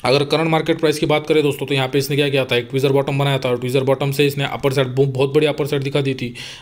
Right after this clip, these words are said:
अगर अपर साइड की बात करें तो सिक्सटी फ़ाइव रुपीज़ से तीन सौ रुपये तक की, मतलब यहाँ से फ़ाइव हंड्रेड परसेंट तक के रिटर्न स्टॉक ने दिखा दिए थे।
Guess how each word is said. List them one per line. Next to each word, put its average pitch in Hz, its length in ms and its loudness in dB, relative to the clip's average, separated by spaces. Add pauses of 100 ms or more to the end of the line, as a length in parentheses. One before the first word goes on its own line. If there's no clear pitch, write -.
(100)
अगर 131 100 2
अपर 147 180 2
साइड 151 180 0
की 147 60 0
बात 143 180 0
करें 147 180 0
तो 139 80 -2
सिक्सटी 135 320 -4
फ़ाइव 156 280 2
रुपीज़ 151 260 -2
से 147 80 2
तीन 151 200 -2
सौ 165 100 4
रुपये 156 200 2
तक 135 100 -4
की, 135 100 -6
मतलब 131 240 -2
यहाँ 135 160 2
से 147 220 2 (340)
फ़ाइव 151 180 4
हंड्रेड 156 300 0
परसेंट 147 300 -2
तक 156 100 -2
के 156 100 0
रिटर्न 151 240 0
स्टॉक 143 260 -4
ने 143 80 -4
दिखा 143 180 0
दिए 123 180 -2
थे। 107 140 -10